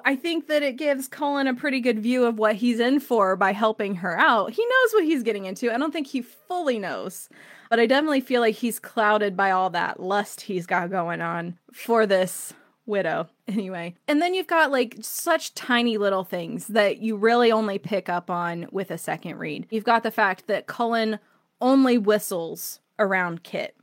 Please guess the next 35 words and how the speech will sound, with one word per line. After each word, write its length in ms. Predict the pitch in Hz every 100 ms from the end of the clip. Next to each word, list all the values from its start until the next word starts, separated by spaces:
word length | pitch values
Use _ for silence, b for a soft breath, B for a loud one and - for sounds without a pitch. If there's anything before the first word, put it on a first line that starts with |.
| _
And 200 | - 240
I 80 | 240
think 220 | 247 285
that's 220 | 269 247 254
because 500 | 247 254 247 220 208
that's 340 | 226 220 -
the 140 | 240
only 260 | 240 247 254
place 300 | 247 233 226
that 100 | 214
he 220 | 214 226
feels 480 | 220 - 247 214 208
comfortable 520 | - 254 240 233 208
enough 320 | 208 196 190
and 200 | 202 196 180 b b b
himself 560 | 254 240 - 226 226
enough 280 | 220 208 196
to 100 | 233
kind 240 | - 226
of 180 | 214 190
let 320 | - 202 226
his 200 | 208 220
guard 320 | 202 233 247 208
down 240 | 180 156
that 200 | 147 135
much, 280 | 127 - - B B B
which 260 | 247 226 240
I 80 | 226
really 320 | 220 226 214
find 320 | - 208 190
beautiful. 560 | 226 302 226 - - - b b b _ -
And 200 | 233 233
then 500 | 233 233 226 226 214
you've 220 | 220 208
got 500 | 220 214 214 202